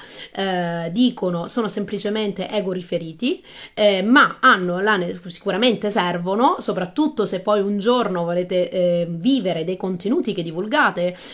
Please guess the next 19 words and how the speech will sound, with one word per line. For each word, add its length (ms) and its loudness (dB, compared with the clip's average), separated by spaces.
eh, 260 0
quello 180 0
che 80 -4
fanno 220 -4
gli 80 -6
influencer, 680 0
cioè 180 -6
una 180 -2
volta 340 0
che 80 -2
arrivate 480 0
sopra 300 -4
i 20 -4
diecimila, 560 -6
pagine 400 -4
di 100 -14
diecimila, 640 -6
dodicimila, 500 -6
tredicimila, 720 -4